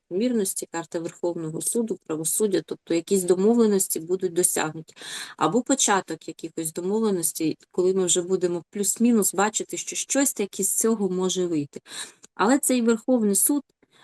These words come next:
от він все рівно і про загрозу в тому числі, ну, от не можна оминути цю карту. От він інколи програється, як, знаєте, і мертві повстануть. Ну, тобто, щось таке може для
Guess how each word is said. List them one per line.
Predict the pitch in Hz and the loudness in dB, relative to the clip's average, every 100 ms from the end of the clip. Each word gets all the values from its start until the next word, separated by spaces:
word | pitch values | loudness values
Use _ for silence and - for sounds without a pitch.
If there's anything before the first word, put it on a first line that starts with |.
| _ _ _ | _ _ _
от | 214 214 | -2 4
він | 240 | 4
все | 220 - 226 | 4 4 4
рівно | 233 202 180 165 - | 4 2 0 -4 -8
і | 196 | -8
про | - 196 | -2 -2
загрозу | 202 196 220 214 - | 0 2 2 2 -2
в | _ | _
тому | 185 175 165 | -6 -4 -4
числі, | - 180 - 165 151 _ 156 - _ | -4 -4 -6 -6 -8 _ -18 -18 _
ну, | 160 | -8
от | 185 - | -6 0
не | 202 | 2
можна | 202 185 165 | 2 2 0
оминути | 165 165 156 - - | -4 -4 -8 -10 -10
цю | - | -10
карту. | - 160 - - - | -8 -10 -10 -10 -8
От | 165 _ - - | -8 _ -10 -2
він | 196 220 | 2 4
інколи | 214 - 185 | 4 2 0
програється, | 175 180 185 190 220 214 - | 2 -2 2 4 4 2 -2
як, | 165 160 | -2 -8
знаєте, | - 190 180 - 160 - - - - _ _ _ _ _ _ _ | -6 -4 -4 -6 -10 -14 -18 -12 -14 _ _ _ _ _ _ _
і | - 208 | 2 4
мертві | 196 180 180 175 151 | 4 2 -4 -4 -8
повстануть. | 160 151 - 165 160 156 | -4 -6 -4 -6 -6 -4
Ну, | 214 | -2
тобто, | 202 170 - 170 | 0 -2 -2 0
щось | 208 208 | 2 2
таке | - 202 190 | 0 -2 -2
може | 185 185 170 160 | 0 0 -2 -4
для | 151 165 | 0 0